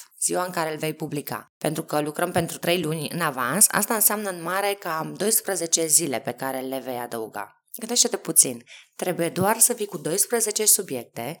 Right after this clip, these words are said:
iar timpul pe care îl vei economisi este huge. Mergând mai departe, trebuie să adaugi subiectele în calendar. Side note, vreau să-ți faci un obicei din asta. Îți vor veni foarte multe idei pentru conținut în următoarele zile.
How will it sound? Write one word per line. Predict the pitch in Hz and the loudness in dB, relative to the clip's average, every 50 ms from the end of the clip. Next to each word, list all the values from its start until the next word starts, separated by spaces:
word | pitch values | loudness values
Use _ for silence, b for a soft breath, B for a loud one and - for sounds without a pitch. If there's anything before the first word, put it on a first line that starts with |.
| _ _ | _ _
iar | - 175 185 | -4 -4 -4
timpul | 180 - - 233 240 220 208 196 | -4 -4 -4 -4 -2 -2 -2 0
pe | - 165 | 0 -2
care | 160 - 160 156 156 151 | -2 -2 -2 -2 -2 -2
îl | 151 156 | -4 -2
vei | - 165 147 - | 0 0 2 2
economisi | 170 175 - 185 175 165 160 147 147 - - - 185 185 | 0 -2 -2 -4 -4 -4 -6 0 2 2 2 4 2 0
este | 180 175 - 175 | 0 0 0 0
huge. | 165 - - - 156 135 117 107 - - - b b b b b _ | -2 -2 -4 -4 -4 -4 0 0 -2 -2 -2 b b b b b _
Mergând | - 196 185 - 226 233 | 0 0 2 2 2 2
mai | 247 240 208 | 2 2 2
departe, | 170 160 - 180 208 - 220 208 | 2 2 2 2 2 2 0 -2
trebuie | - 196 196 190 185 | -2 -2 -2 0 2
să | 180 - - - | 2 2 2 4
adaugi | - 175 175 196 214 226 226 220 - | 2 4 6 6 6 6 6 4 2
subiectele | - - 170 165 180 180 180 - - 180 175 - - | 0 -2 0 0 0 0 0 0 0 0 0 0 0
în | 180 208 226 | 0 -2 -2
calendar. | 220 - 202 185 170 160 151 120 113 107 - - - _ _ _ | 0 -2 -2 0 0 -2 -2 -4 -6 -6 -8 -14 -18 _ _ _
Side | _ - - - 190 190 185 185 180 175 | _ 6 8 8 8 6 4 2 0 -4
note, | 165 165 175 208 - - | -2 0 0 0 0 0
vreau | 202 208 220 | 0 0 2
să-ți | 220 - 233 - | 2 4 4 4
faci | - 214 208 - - | 2 2 0 0 -2
un | - - 214 214 | -2 0 0 0
obicei | 202 175 185 180 - 185 165 147 | 0 0 2 2 4 4 4 0
din | 147 139 135 | 0 -2 -4
asta. | 127 123 127 - - - - | -4 -4 -6 -6 -6 -4 -4
Îți | - 139 - - | -4 -4 -4 -4
vor | 160 175 165 | -2 -2 -2
veni | 151 165 165 190 190 | 0 -2 -2 -2 -4
foarte | - - - - - 240 240 247 - 254 | -6 -6 -6 0 0 0 0 2 0 0
multe | 226 202 202 202 - 202 | 0 0 -4 -2 -2 -2
idei | 190 165 180 160 156 156 165 170 170 | -2 -2 -2 -2 -2 -2 -2 -2 -4
pentru | 165 - 165 160 - 185 | -2 -2 -2 -2 -2 -6
conținut | - - 165 165 - - 160 160 165 - | -6 -4 0 2 2 2 2 -2 -4 -4
în | 180 170 160 | -4 -4 -4
următoarele | 151 147 156 147 - - 160 151 156 147 143 139 | -4 -4 -4 -4 -2 0 0 0 0 0 -2 2
zile. | 135 127 127 127 117 107 104 | 4 4 4 4 0 -2 -4